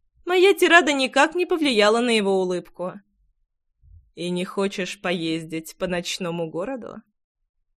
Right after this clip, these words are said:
спросил Сергей, нагибаясь ко мне и поправляя пристяжной ремень. "Не волнуйся, всё будет хорошо". Его запах и близость снова всколыхнули во мне желание.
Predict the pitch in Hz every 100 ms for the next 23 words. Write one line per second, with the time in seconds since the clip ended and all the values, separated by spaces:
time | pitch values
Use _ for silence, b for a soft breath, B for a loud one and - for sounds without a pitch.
0 | _ - - 208 202 226 214 - 208 214
1 | 330 277 202 196 240 233 - 208 208 233
2 | 311 214 202 208 220 262 254 220 240 214
3 | 233 226 247 180 156 185 _ _ _ _
4 | _ _ _ _ _ _ 220 214 185 170
5 | 151 165 - - - - 208 196 170 151
6 | - 156 - - 196 - _ _ _ _
7 | _ _ _ _ _ _ _ _ 208 220
8 | 233 247 202 277 302 240 - 208 202 220
9 | 262 262 240 - - 226 214 277 269 -
10 | 254 226 226 247 254 226 220 220 214 240
11 | 214 175 165 160 151